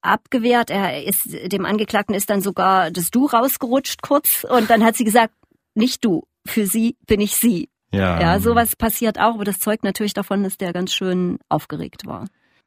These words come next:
Speaker 2: Wie oft passiert es eigentlich, dass sich dann Richterinnen an Verurteilte dann direkt wenden in ihrem, in ihrem Urteil?
Speaker 1: Oft, am Amtsgericht oft, weil da geht's aus meiner Sicht tatsächlich wirklich darum, jemandem zu sagen, „Mach so nicht weiter, das ist nicht gut für dich.“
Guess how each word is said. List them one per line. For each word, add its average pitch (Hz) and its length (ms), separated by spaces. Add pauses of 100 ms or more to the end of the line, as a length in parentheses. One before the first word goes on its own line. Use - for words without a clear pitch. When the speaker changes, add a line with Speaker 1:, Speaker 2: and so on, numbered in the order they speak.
(140)
Speaker 2:
Wie 131 120
oft 131 120
passiert 131 300
es 120 100
eigentlich, 120 260
dass 113 180
sich 101 100
dann 107 260
Richterinnen 117 640
an 113 460
Verurteilte 113 500
dann 104 180
direkt 113 360
wenden 120 420
in 107 220
ihrem, 101 440
in 101 140
ihrem 101 380 (360)
Urteil? 113 380
Speaker 1:
Oft, 117 100 (140)
am 202 140
Amtsgericht 202 640
oft, - 260 (320)
weil 190 260 (160)
da 196 240 (160)
geht's - 320
aus 202 200
meiner 208 260
Sicht 214 240
tatsächlich 202 500
wirklich 196 400
darum, 190 480 (320)
jemandem 196 380
zu 202 140
sagen, 190 360
„Mach 190 220
so 202 180
nicht 190 220
weiter, 180 280
das 170 200
ist - 140
nicht 180 180
gut 185 200
für 156 160
dich.“ - 300